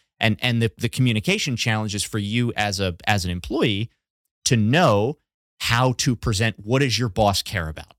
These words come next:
Does your boss care about the efficiency? Does your boss care about the finances? Does your boss care about the risk? Like, whatever it is,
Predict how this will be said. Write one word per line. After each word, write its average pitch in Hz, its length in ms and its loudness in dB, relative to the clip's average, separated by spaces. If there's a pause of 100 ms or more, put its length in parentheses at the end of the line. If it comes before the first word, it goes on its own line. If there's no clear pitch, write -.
(160)
Does 92 120 -2
your 104 80 0
boss 98 240 -2
care 92 200 -4
about 82 240 -4
the 82 80 -4
efficiency? 90 560 -2
Does - 120 -16
your 90 60 -12
boss 95 300 -4
care 98 180 -2
about 92 220 -2
the - 80 -8
finances? 107 500 -4
Does 85 140 -12
your - 80 -20
boss 95 180 -4
care 101 160 -2
about 92 160 -2
the 98 80 -6
risk? 104 380 -4
Like, 98 120 -10
whatever 117 320 -2
it 120 100 -4
is, 120 280 -6